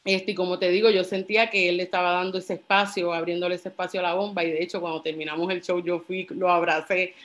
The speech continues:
lo besé y le dije, "Gracias por hacer esto por la bomba". Porque, este, aunque no estuvieran todos los elementos allí, este, es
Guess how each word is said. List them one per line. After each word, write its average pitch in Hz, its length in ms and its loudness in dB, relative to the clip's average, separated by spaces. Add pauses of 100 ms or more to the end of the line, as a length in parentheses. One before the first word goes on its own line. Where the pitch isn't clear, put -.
lo 185 200 6
besé 180 320 2
y 185 80 2
le 180 120 -2
dije, 190 240 -2
"Gracias 185 420 -4
por 190 160 -4
hacer 175 220 -4
esto 180 240 -6
por 185 140 -4
la 180 100 -2
bomba". 175 400 -4 (540)
Porque, 220 640 4 (100)
este, 202 520 2
aunque 202 400 2
no 247 520 4
estuvieran 226 680 2
todos 208 380 4
los 214 240 2
elementos 196 800 0
allí, 180 520 -2 (800)
este, 196 640 0 (100)
es 202 340 -2